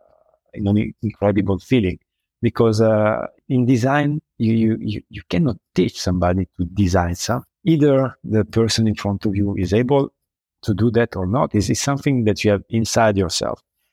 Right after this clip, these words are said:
Uh, it's a sensitivity, it's a matter of, uh, taste, is a, so many, i-, is emotional.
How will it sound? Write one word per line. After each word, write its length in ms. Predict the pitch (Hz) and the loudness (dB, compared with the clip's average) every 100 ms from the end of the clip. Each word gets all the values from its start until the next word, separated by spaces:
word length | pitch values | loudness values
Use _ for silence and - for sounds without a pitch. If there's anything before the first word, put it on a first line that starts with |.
| _ - | _ -4
Uh, 80 | 101 | 0
it's 180 | 98 90 | 2 2
a 80 | |
sensitivity, 1120 | 98 - 101 - 104 - 147 117 - 101 95 92 | 0 0 0 -2 -4 0 0 0 -4 -2 0 0
it's 120 | 90 | 0
a 60 | |
matter 360 | 95 110 110 107 | 0 0 0 2
of, 200 | 101 95 | 0 -2
uh, 480 | 92 92 90 87 87 _ _ _ - | -2 -2 -4 -6 -10 _ _ _ -2
taste, 460 | 143 147 147 - | 0 2 -2 -4
is 120 | 101 | -2
a, 80 | 95 92 101 - _ | 0 -2 -4 -10 _
so 260 | _ - 160 | _ -2 0
many, 440 | 147 139 135 127 _ _ _ _ _ _ _ - | 2 0 0 -4 _ _ _ _ _ _ _ -10
i-, 80 | 147 | -2
is 160 | 143 113 | 0 2
emotional. 720 | 113 170 - 117 98 87 | 2 2 0 0 0 -2